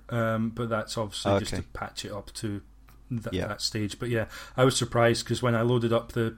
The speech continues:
Speaker 1: the PlayStation Plus version, everything was in there to buy. Uh, they, they obviously
Speaker 2: Yes.
Speaker 1: didn't give you the Ultimate Box edition. The, the, the D L C was there to buy.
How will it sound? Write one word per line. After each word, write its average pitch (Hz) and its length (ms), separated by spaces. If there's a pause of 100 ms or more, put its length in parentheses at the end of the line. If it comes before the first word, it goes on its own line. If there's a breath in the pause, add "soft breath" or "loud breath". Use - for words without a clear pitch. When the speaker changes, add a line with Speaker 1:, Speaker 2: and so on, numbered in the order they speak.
(140)
Speaker 1:
the 120 80
PlayStation 117 500
Plus - 240
version, 110 380 (460 loud breath)
everything 127 400
was 120 140
in 127 160
there 110 140
to 120 200
buy. 107 360 (120)
Uh, 113 260
they, 117 140
they 120 160
obviously 123 240
Speaker 2:
Yes. 98 80
Speaker 1:
didn't 120 240
give 120 160
you 117 80
the 117 80
Ultimate 117 380
Box - 360
edition. 113 440
The, 104 120
the, 110 300
the - 180
D 120 120
L 117 100
C 113 180
was 110 200
there 113 180
to 117 180
buy. 110 300